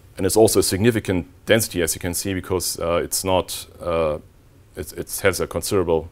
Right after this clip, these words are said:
spatial extension. And that means actually that with a seven angstrom quantum dot, we just hit the energy limit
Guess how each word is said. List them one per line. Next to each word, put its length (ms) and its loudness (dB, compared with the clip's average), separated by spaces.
spatial 380 -6
extension. 440 -12
And 400 4
that 180 4
means 240 4
actually 300 4
that 260 4
with 140 -2
a 60 0
seven 280 2
angstrom 640 2
quantum 320 0
dot, 140 0
we 100 -6
just 400 2
hit 140 -2
the 100 0
energy 280 0
limit 360 2